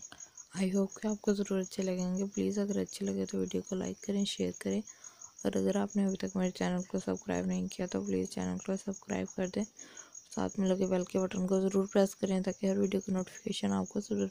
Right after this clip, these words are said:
पहले मिल सके। तो फ्रेंड्स, वीडियो को लास्ट तक देखते रहिएगा। मिलते हैं नई वीडियो में नए topic के साथ। तब तक के लिए अल्लाह हाफिज़। अपना ख्याल रखें और हमें भी दुआ में याद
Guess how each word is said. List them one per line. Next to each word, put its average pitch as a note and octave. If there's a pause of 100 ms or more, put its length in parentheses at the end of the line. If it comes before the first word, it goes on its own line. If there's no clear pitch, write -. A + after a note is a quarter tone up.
पहले -
मिल F3
सके। - (1080)
तो G#3
फ्रेंड्स, G3
वीडियो F#3+
को G3
लास्ट F#3
तक -
देखते G3
रहिएगा। F#3+
मिलते F#3
हैं G3+
नई G#3
वीडियो F#3+
में F3+
नए F3
topic G3
के F#3+
साथ। F3+ (160)
तब F#3 (100)
तक G3+
के F#3
लिए F#3
अल्लाह F#3+
हाफिज़। G#3
अपना -
ख्याल G#3
रखें -
और G3
हमें F3+
भी F3
दुआ E3
में F#3
याद G#3